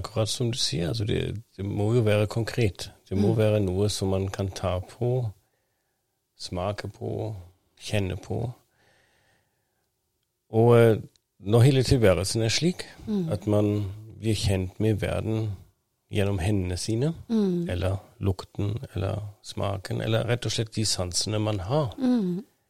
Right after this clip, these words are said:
Speaker 1: så, eh, må selvfølgelig også tilgang til kirken
Speaker 2: Mm.
Speaker 1: være akkurat slik.
Speaker 2: Mm.
Speaker 1: Der vil jeg også utforske kirken med hendene,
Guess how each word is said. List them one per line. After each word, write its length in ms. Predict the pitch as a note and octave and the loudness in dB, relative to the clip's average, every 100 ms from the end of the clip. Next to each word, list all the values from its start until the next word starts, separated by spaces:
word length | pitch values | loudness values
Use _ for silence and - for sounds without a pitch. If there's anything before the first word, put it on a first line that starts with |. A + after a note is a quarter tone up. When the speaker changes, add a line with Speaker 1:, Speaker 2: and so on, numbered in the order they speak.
| _ _ _ _ _ _ _ _ _ _ _ _ | _ _ _ _ _ _ _ _ _ _ _ _
Speaker 1:
så, 500 | - - B2 A#2+ A#2 | -2 2 4 6 8
eh, 440 | A#2 A2+ A2+ G#2+ F#2+ - _ _ _ _ _ _ _ _ _ _ - - _ - | 8 8 6 4 0 -6 _ _ _ _ _ _ _ _ _ _ -20 -20 _ -2
må 380 | G#2 A2 A2+ - | 2 4 2 2
selvfølgelig 480 | A#2+ A2 G#2+ G2+ | 0 2 0 0
også 240 | - F#2 A2 | 0 0 0
tilgang 500 | - G2+ F#2 G2+ G2 | 0 0 0 -2 -2
til 160 | - | -6
kirken 640 | G#2+ - A#2+ F#2+ F3 F#3 F#2+ - _ | -6 0 0 2 0 2 0 -8 _
Speaker 2:
Mm. 160 | G#3 D#3+ D3+ | -6 -6 -4
Speaker 1:
være 460 | F#2 F2+ F#2+ F#2+ G2+ | -2 -2 -4 -6 -10
akkurat 360 | - - F#2+ - | -10 -6 -6 -6
slik. 320 | - F#2+ - - _ | -10 -12 -16 -20 _
Speaker 2:
Mm. 240 | - A3 E3 - _ _ _ _ - | -4 -2 -2 -8 _ _ _ _ -2
Speaker 1:
Der 100 | A#2+ | 2
vil 120 | A#2 | 4
jeg 80 | B2+ | 2
også 420 | A#2 - D#3+ E3 G2+ - _ _ A2+ | 2 2 4 4 2 -10 _ _ -2
utforske 580 | G2+ - G#2 F2+ - F#2+ | -2 0 0 0 0 -4
kirken 580 | - F#2+ F2+ F2+ F#2+ F#2+ _ _ _ _ _ _ _ _ _ _ - | 0 -2 -2 -4 -6 -8 _ _ _ _ _ _ _ _ _ _ -8
med 100 | G2 | -4
hendene, 600 | G2+ C3+ D3 C#3 D3 | 2 4 6 6 4